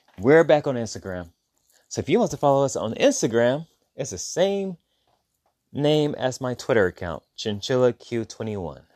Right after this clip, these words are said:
'Cause Chinchi twenty-one and Anaku oh seven, the accounts I had on my Instagram account,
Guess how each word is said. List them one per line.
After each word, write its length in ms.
'Cause 260
Chinchi 540
twenty-one 500
and 180
Anaku 440
oh 120
seven, 540
the 100
accounts 400
I 60
had 120
on 60
my 100
Instagram 360
account, 360